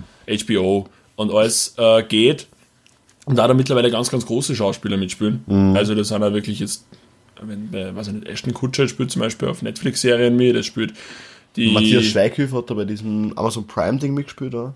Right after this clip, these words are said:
Speaker 1: Das ist ja genau Amazon Prime Ori-, Original, das Wanted.
Speaker 2: Ja,
Speaker 1: Äh, dann, ah, eher aus dem deutschen Raum, Caroline Herfurth spielt da mit zum Beispiel.
Speaker 2: Ja.
Speaker 1: Ja.
Speaker 2: Ich, was das?
Speaker 1: Äh, wurscht, egal.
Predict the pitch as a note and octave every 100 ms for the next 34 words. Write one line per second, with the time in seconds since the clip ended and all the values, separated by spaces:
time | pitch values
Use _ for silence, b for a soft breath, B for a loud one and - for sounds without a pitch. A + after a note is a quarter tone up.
0 | - A#2+ B2+ B2 A#2+ A2+ A2 G#2 G#2+ A2
1 | A2 A2 G#2+ G2+ A2 - A#2+ C3 C#3 C3
2 | B2 A2+ G#2 - A#2 C3 D3 C3+ - -
3 | G2+ G#2+ A2 A2 A2 A2 B B _ -
4 | - G#2 G#2 G#2+ G#2+ G#2+ G2 - F2 G#2
5 | A2 A2+ A#2 A2 G#2+ A2+ G#2+ A2 A2 A#2
6 | A#2+ A2 G#2+ G#2+ - A2 G#2+ A2 G#2+ G#2
7 | G#2+ G2+ A2 G#2 G#2 - G#2+ - - -
8 | - _ - B2 A#2+ G#2 - _ _ _
9 | - - - A#2+ A2+ A2 A#2 - A2+ G2+